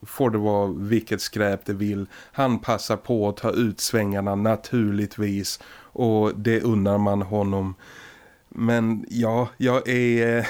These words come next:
<laughs> inte lika positivt inställd till, till Raul Julias porträttering här, för det, det går ju verkligen överstyr, ja, men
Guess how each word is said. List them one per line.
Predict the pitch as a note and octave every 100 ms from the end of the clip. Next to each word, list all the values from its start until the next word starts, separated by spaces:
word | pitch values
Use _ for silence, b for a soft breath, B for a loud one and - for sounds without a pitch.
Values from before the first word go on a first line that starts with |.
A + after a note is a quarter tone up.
| B B B C#3+
<laughs> | - D#3
inte | C#3 C#3+
lika | D3 E3 C3 -
positivt | - F3+ - B2+ C#3 A#2
inställd | B2+ A2+ - A#2 A2
till, | - A2+ D3+
till | C3 C#3+ B2
Raul | A2 A#2+ A#2
Julias | A#2 A2+ A2+ A2 - A2 G2+
porträttering | A#2+ A2+ A#2 A2+ - A#2 A2 G#2+
här, | A2 G#2
för | G#2+
det, | G#2+ G#2+ B B -
det | D3
går | C#3+ C#3
ju |
verkligen | B2 C#3 B2+ A#2 D3+ C3
överstyr, | B2 G#2+ A2 - C#3+ B2 A2+
ja, | G2+ G#2+ A#2 A2 G#2+
men | G#2 G#2+ G#2+